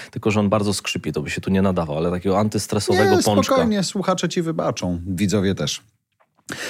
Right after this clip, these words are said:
Speaker 2: Swoją drogą, jeśli możemy zacząć, w ogóle nie od tematu, który dzisiaj mamy na stole.
Speaker 1: To dobrze, że się nie
Speaker 2: Pisałem,
Speaker 1: przygotowałem.
Speaker 2: e, pisałem ci już o tym, e, w direct message, ale szanowni widzowie, e, bardzo dziękujemy za to, że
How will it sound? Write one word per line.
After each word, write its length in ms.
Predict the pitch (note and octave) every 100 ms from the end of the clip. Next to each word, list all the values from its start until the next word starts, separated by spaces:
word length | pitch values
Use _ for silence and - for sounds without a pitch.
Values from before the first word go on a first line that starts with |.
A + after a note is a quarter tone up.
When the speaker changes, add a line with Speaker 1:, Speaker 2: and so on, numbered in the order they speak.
| -
Speaker 2:
Swoją 340 | - - A3 C#3+
drogą, 380 | A2 F#2 F#2 C3
jeśli 240 | A#2 - A#2+
możemy 300 | A2+ C3+ G2+
zacząć, 640 | F2 - F2 - - - _ _ _ -
w 40 |
ogóle 200 | A#2 D3
nie 120 | D3+
od 100 | C#3
tematu, 320 | - C#3+ D3 C#3
który 200 | C3+ B2
dzisiaj 260 | B2 C3+
mamy 200 | A#2+ A#2+
na 100 | A2+
stole. 400 | A2 - D#2+ D#2+
Speaker 1:
To 140 | G#2+ F2
dobrze, 220 | F#2+ F2
że 40 | F2+
się 40 |
nie 20 | -
Speaker 2:
Pisałem, 240 | B2 A#2
Speaker 1:
przygotowałem. 520 | G#2+ F#2 F2+ F2 E2
Speaker 2:
e, 80 | G2+
pisałem 380 | - A2 A#2+ A2
ci 140 | -
już 160 | G2+ F#2+
o 80 | G2+
tym, 300 | G2+ F#2 F#2
e, 680 | F#2 F#2 F2+ F2 F#2 F#2
w 40 | E2
direct 340 | G#2 F#2+ F#2+
message, 380 | C3 C3 G#2+ A2
ale 220 | A2+ A2+ A2+ - - - -
szanowni 360 | - A#2+ A#2
widzowie, 380 | A#2 A2 A2 A2+
e, 240 | A2 A2+ G2
bardzo 320 | A#2+ A2+ A2+
dziękujemy 600 | A#2+ A#2+ A#2 G#2+ C3+ D#3
za 120 | A#2
to, 120 | A#2+
że 300 | A2 A2+ A2